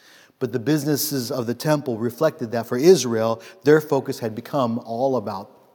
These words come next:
the sacrificial system. They'd completely forgotten about prayer,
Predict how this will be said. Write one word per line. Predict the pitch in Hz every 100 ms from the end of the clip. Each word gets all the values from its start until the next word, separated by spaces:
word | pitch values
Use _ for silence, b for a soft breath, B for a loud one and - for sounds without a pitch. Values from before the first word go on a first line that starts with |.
| _ _ _ _
the | -
sacrificial | - 117 107 - 104 - 98
system. | - 120 - 82 - _ _ _ _ _ b b b b -
They'd | 110 120
completely | - 120 139 117
forgotten | 120 110 151 139
about | 110 104 101 98 _ _ _ _ _ _ _ _ _
prayer, | - 127 117 92